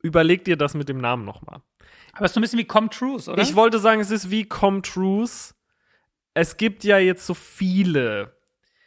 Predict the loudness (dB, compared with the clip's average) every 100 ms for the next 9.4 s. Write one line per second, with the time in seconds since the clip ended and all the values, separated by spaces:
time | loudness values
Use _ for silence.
0 | _ _ -20 -8 0 2 4 2 0 -4
1 | -8 -10 -10 -12 -8 -6 -4 -2 -2 0
2 | 0 0 -4 -2 -2 -2 -2 0 -2 0
3 | 2 0 0 0 0 -2 -4 -2 -4 -4
4 | -8 _ -20 -20 _ _ -16 -14 -14 -16
5 | _ _ -10 -6 -4 -4 -4 2 4 4
6 | 2 0 -4 -2 -2 -4 -6 -4 -4 -4
7 | -8 _ -6 0 2 0 _ _ -8 -2
8 | -2 -2 -6 -4 -4 -2 -2 0 0 0
9 | 0 -2 -4